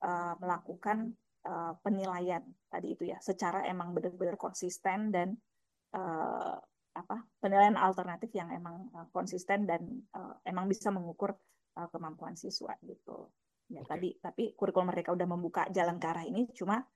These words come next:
Speaker 1: penerapannya aja nih.
Speaker 2: Jadi gini nih, Mbak Uli, artinya memang sebenarnya kebijakan untuk menghapuskan P R ini tuh bukan cuma kebijakan yang mikirnya, "Oh ya udah biar siswa tidak terbebani, jadinya mereka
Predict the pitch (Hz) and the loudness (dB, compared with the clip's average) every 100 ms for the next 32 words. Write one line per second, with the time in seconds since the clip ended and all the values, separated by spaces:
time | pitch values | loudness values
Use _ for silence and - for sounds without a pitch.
0 | _ _ - 185 165 - 180 160 202 196 | _ _ -4 0 0 -2 -8 -4 -2 -2
1 | 180 175 - _ _ _ _ _ - _ | -4 -8 -16 _ _ _ _ _ -20 _
2 | _ _ 135 151 214 185 160 143 127 131 | _ _ 8 8 10 10 10 10 12 12
3 | 131 139 135 123 - - - 165 180 226 | 12 12 12 8 0 -2 6 8 12 12
4 | 254 190 156 - 156 151 202 226 160 139 | 12 12 12 10 10 12 12 12 12 12
5 | 143 143 147 147 - 139 131 135 143 - | 12 12 8 8 8 8 8 8 6 8
6 | 135 139 - 143 135 147 156 226 165 135 | 8 8 8 8 10 8 10 10 12 12
7 | 143 135 139 127 131 127 139 139 131 139 | 10 8 8 8 10 10 8 10 10 8
8 | 135 143 165 170 - - _ - 240 196 | 8 10 8 6 -2 -20 _ 10 12 12
9 | 202 233 185 185 190 208 202 170 160 165 | 12 12 12 12 10 6 8 10 10 10
10 | 165 156 151 160 196 240 285 180 143 156 | 12 12 12 12 12 12 10 10 10 12
11 | 185 226 208 170 160 202 214 208 | 12 12 12 10 10 10 10 8